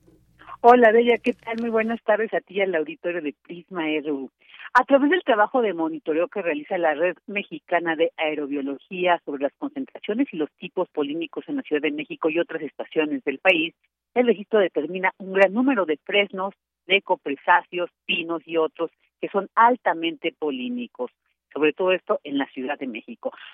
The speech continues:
Así lo detalló María del Carmen Calderón Esquerro, investigadora del Instituto de la Atmósfera de la unam y coordinadora de la Red Mexicana de Aerobiología, durante la conferencia de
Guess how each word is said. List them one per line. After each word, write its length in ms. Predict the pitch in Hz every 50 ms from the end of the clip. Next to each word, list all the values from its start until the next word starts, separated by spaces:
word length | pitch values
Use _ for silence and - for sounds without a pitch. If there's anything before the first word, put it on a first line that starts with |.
| -
Así 220 | - 226 214 - 311
lo 100 | 320 381
detalló 360 | 349 269 - 190 170 160 196
María 240 | 214 226 202 196 196
del 160 | 208 208 -
Carmen 320 | - 175 175 185 196 185
Calderón 380 | - 180 160 147 147 160 165 170
Esquerro, 420 | 165 - _ - 175 175 165 180
investigadora 680 | 175 165 151 143 _ - 143 143 143 135 165 170 185 175
del 180 | 156 151 143 170
Instituto 520 | 226 254 - - 226 - 214 - - 190
de 140 | 185 165 147
la 100 | 135 127
Atmósfera 460 | - 151 151 156 - - 170 147 139
de 100 | 131 131
la 120 | 127 123
unam 380 | 123 123 131 143 156 170 180 180 - _ _ _ _ -
y 120 | 208 247
coordinadora 640 | - - 196 175 156 214 208 185 160 156 170 170 180
de 100 | 165 156
la 140 | 139 135 131
Red 160 | 127 170 160 -
Mexicana 600 | 185 175 156 - 143 - - 165 160 160 160 151
de 160 | 156 160 - -
Aerobiología, 760 | 160 151 143 135 147 131 139 123 127 139 - - 214 214 226 233
durante 360 | 175 175 185 208 214 - 233
la 100 | 208 170
conferencia 560 | - - 147 127 - 143 147 151 151 - 170
de 100 | 147 127